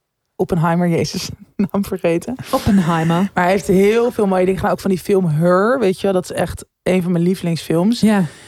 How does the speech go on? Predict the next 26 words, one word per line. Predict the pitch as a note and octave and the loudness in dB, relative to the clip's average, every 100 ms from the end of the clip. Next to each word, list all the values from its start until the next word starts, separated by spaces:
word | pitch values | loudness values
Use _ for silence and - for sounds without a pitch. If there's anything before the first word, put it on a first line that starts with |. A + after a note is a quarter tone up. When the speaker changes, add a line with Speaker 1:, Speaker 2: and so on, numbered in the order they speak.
| - - | -20 -2
Speaker 1:
En | F3+ F#3 | 0 2
hij | E3 F3 F3+ F#3 | 2 2 2 -2
schiet | - G3+ G3+ | -2 0 0
heel | E3+ F3+ G#3 A3+ | 2 4 4 2
sferisch. | A3 - G3 G3 F3+ F3+ F3 D#3+ - - - - _ - | 0 0 2 4 4 2 2 -2 -8 -14 -20 -20 _ -8
Heel, | - F#3 G#3+ A3+ G#3+ - | 2 4 4 4 2 0
hij | G3+ | -4
heeft, | - | -2
ja, | F#3+ | -2
hij | F#3 | 0
heeft | D3 F3 | -2 -4
echt | - | -4
een | - F#3 | -2 0
heel | F3 G#3 | 2 4
bijzonder | G3 E3 F#3 G3 F#3 | 2 2 4 2 2
oog, | F3 F3+ F3+ | 2 0 0
vind | F3+ F3 | -2 0
ik. | E3 F3 - - - _ | 0 -2 -6 -20 -20 _
Qua | - F3+ | -2 0
licht, | F#3 F#3+ G#3 - - - - | 2 2 2 0 -8 -12 -10
ehm, | - E3+ E3+ E3+ E3+ E3+ E3+ E3+ F3 E3 _ _ _ _ _ | -4 -2 0 0 0 -2 -2 -2 -4 -6 _ _ _ _ _
doet | F3 F#3+ | -6 -2
hij | F#3 | 2
hele | F#3 F#3+ | 2 2
vette | F#3+ F3+ | 0 -2
dingen. | E3+ E3+ G3+ C4 | 0 0 0 -2